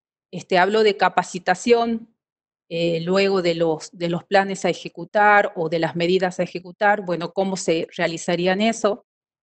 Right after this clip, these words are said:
Y para terminar con, con la cuarta pregunta, en cuanto a las medidas que anticipó y que ya venían anticipándose anteriormente, este, si hay alguna fecha tentativa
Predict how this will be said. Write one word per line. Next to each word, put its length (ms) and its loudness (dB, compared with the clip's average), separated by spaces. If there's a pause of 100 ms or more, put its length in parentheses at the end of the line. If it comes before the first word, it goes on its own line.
Y 100 -4
para 240 4
terminar 680 0 (100)
con, 260 -6
con 360 -10
la 140 -2
cuarta 420 0
pregunta, 720 0
en 160 -12
cuanto 280 -2
a 60 4
las 180 -4
medidas 440 2
que 100 -4
anticipó 840 -2 (260)
y 100 -20
que 100 -6
ya 180 2
venían 420 2
anticipándose 840 -4
anteriormente, 960 -2 (280)
este, 640 -6
si 220 0
hay 180 4
alguna 460 2
fecha 580 0
tentativa 880 0